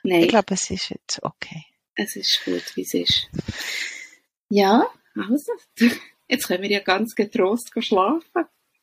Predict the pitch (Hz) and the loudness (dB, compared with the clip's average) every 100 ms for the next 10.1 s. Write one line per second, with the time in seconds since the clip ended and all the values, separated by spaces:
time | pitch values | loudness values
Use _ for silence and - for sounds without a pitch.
0 | _ - - - _ _ - - 240 208 | _ -20 -20 -20 _ _ -12 2 4 4
1 | 202 220 226 330 - 247 339 - - 220 | 0 0 0 -2 2 4 4 0 4 4
2 | - - - 226 240 220 - 254 226 196 | 6 4 6 6 6 6 6 4 4 4
3 | 240 247 240 226 240 254 226 220 240 240 | 2 4 2 4 2 0 0 0 0 -2
4 | 226 226 202 202 214 _ _ _ _ _ | 0 0 0 -4 -14 _ _ _ _ _
5 | _ - 202 240 302 - 202 196 - 208 | _ 4 6 6 4 2 2 2 2 2
6 | 196 196 - 233 - 214 202 208 190 - | 4 2 4 0 2 -4 -2 -2 0 0
7 | 190 - 185 208 262 262 214 240 285 _ | -2 0 0 2 4 6 6 2 -2 _
8 | - - 311 - - - 196 - 202 180 | -12 -2 -2 0 -2 0 0 2 2 4
9 | 151 185 220 247 269 247 190 - 185 - | 4 4 4 4 4 4 2 -2 -4 -4